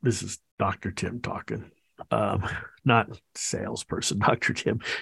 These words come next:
You don't need any more nitrifiers, right? If, if you don't have enough nitrifiers, then you're gonna have ammonia or nitrite. It's simple as that. We can't tell you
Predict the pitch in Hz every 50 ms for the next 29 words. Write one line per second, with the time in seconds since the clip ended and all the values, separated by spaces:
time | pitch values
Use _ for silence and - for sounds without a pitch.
0 | - - 131 131 185 170 185 156 139 - - 262 247 269 139 104 101 95 95 98
1 | 95 95 92 110 104 - - 95 - - 92 90 87 87 98 - - 107 - -
2 | - - - 131 120 123 - - - - - - 123 139 156 170 214 254 277 247
3 | 220 220 196 165 156 147 160 170 151 - - 117 117 123 156 196 170 - 117 -
4 | - - 90 85 - 92 95 117 131 139 - - - - - _ _ - 113 104
5 | 117 120 120 123 123 127 143 - - _ _ _ _ - 110 127 120 123 143 151
6 | 170 151 110 120 104 107 101 95 110 - - - _ _ - 117 117 117 113 117
7 | 120 120 120 117 101 85 95 123 131 - _ _ _ _ - 120 123 135 139 156
8 | 196 208 - - - - - - _ _ _ _ _ _ - 127 120 - - -
9 | - 147 147 120 - 120 127 131 117 104 - 82 78 - - - - - _ -
10 | 135 123 - 202 202 190 - - - - - - - 170 175 170 160 151 131 123
11 | 120 120 117 113 117 113 107 101 -